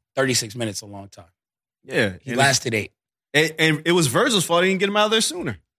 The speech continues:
Speaker 2: He was headhunting
Speaker 1: Yeah.
Speaker 2: early.
Speaker 1: Yeah.
Speaker 2: He was like, "All right, let me go with the body."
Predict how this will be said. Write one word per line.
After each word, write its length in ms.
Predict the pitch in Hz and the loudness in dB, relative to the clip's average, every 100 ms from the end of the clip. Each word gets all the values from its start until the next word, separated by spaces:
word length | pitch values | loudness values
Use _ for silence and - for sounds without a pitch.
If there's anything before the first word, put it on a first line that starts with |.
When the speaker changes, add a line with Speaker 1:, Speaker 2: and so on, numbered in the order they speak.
| _ _ _ _ _ | _ _ _ _ _
Speaker 2:
He 40 | |
was 100 | 185 | -2
headhunting 380 | 254 240 160 117 | 0 2 2 0
Speaker 1:
Yeah. 60 | 110 | -4
Speaker 2:
early. 160 | 92 - _ _ 123 | -10 -14 _ _ 0
Speaker 1:
Yeah. 260 | 123 165 - - | 2 2 -2 -6
Speaker 2:
He 60 | |
was 100 | 135 | 0
like, 100 | 135 | 2
"All 60 | 135 | 4
right, 80 | 117 | 2
let 100 | 120 | 0
me 60 | 123 | -2
go 80 | 123 | -2
with 80 | |
the 60 | 113 | -2
body." 280 | 107 92 | -6 -8